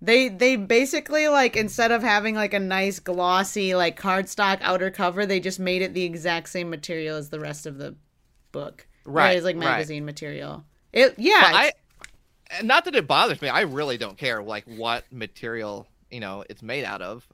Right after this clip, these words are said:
Speaker 2: Uh, but it's just, I find it so weird that, like, the small little things like that, you can instantly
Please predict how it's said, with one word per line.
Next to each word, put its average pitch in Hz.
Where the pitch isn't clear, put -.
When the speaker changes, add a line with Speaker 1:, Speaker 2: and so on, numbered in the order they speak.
Speaker 2:
Uh, 104
but 123
it's 175
just, 202
I 180
find 247
it -
so 196
weird 165
that, 156
like, 143
the 143
small 196
little 269
things 196
like 165
that, 160
you 165
can 180
instantly 233